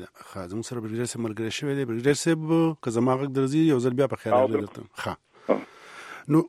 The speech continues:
Speaker 1: ما خو پوښتنه کړې وه، تاسو په پوښتنه
Speaker 2: او
Speaker 1: پوه-،
Speaker 2: بالکل، زه
Speaker 1: ښه.
Speaker 2: جواب درکوم،
Speaker 1: ښه.
Speaker 2: مسله ده.
Speaker 1: جی.
Speaker 2: دا، دا یو چې کوم، آه، دغه وي، دا، آه، دفاعي محکمې وي، هغې، آه، خپل دغه دپاره،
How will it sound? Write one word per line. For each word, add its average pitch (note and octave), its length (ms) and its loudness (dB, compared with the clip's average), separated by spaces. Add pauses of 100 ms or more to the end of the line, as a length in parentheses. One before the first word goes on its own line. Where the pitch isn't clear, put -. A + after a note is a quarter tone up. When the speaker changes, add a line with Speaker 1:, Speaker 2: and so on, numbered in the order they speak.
(180)
Speaker 1:
ما E3+ 100 10
خو E3+ 120 2
پوښتنه F3 340 6
کړې F#3+ 160 4
وه، A3 60 8
تاسو G3+ 240 0
په F3+ 120 6
پوښتنه D#3+ 340 4
Speaker 2:
او C#3+ 60 10
Speaker 1:
پوه-، D#3+ 80 8
Speaker 2:
بالکل، F#3 220 4
زه D#3 160 -2
Speaker 1:
ښه. E3 60 4
Speaker 2:
جواب C#3+ 200 4
درکوم، - 260 2
Speaker 1:
ښه. A#2 60 0
Speaker 2:
مسله A2+ 240 4
ده. G#2+ 160 2 (380)
Speaker 1:
جی. A2 140 -2 (100)
Speaker 2:
دا، E3+ 420 10 (320)
دا B3 220 2 (380)
یو F3+ 280 2 (720)
چې - 200 2
کوم، F#3+ 240 2 (140)
آه، C#3 300 6
دغه C#3+ 320 2
وي، F#3 160 0
دا، D3 260 4
آه، C3 340 2
دفاعي C3+ 380 2
محکمې E3 500 2
وي، D3+ 320 -2 (100)
هغې، F#3+ 640 0
آه، C#3+ 380 6 (1000)
خپل F#3+ 540 6
دغه C#3 200 4
دپاره، D#3 760 2